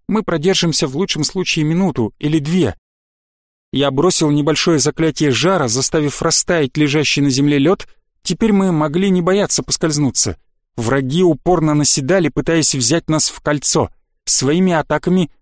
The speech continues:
они больше стремились истощить мой невеликий запас сил, чем причинить реальный вред. Я вдруг понял, что так ни разу и не был целью по-настоящему опасной атаки.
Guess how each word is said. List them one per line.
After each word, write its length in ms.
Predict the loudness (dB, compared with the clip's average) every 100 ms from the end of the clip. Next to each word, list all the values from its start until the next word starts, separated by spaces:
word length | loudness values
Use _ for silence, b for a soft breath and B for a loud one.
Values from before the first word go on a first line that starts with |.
| _
они 200 | 0 2
больше 300 | 2 0 0
стремились 520 | 0 2 2 2 2
истощить 580 | 0 0 0 0 0 0
мой 180 | 0 2
невеликий 440 | 2 0 0 0
запас 360 | -2 0 0 0
сил, 320 | 2 2 2
чем 260 | 2 0 0
причинить 580 | -2 0 2 2 0
реальный 480 | 0 2 2 2 2
вред. 340 | 0 0 -4 -10 _ _ _ _ _ _ _ -10
Я 260 | -4 -2 0
вдруг 340 | 0 -2 -2
понял, 380 | 0 2 4 2
что 260 | -2 -2 -2
так 240 | -2 0
ни 140 | 0
разу 420 | 2 2 2 0 0
и 100 | -2
не 260 | 2 4 2
был 260 | 2 0 0
целью 540 | 0 2 2 2 0
по-настоящему 1040 | 0 0 0 0 0 0 0 2 2 2
опасной 600 | -2 -2 -2 0 0 0
атаки. 500 | -2 -2 -4 -2 -6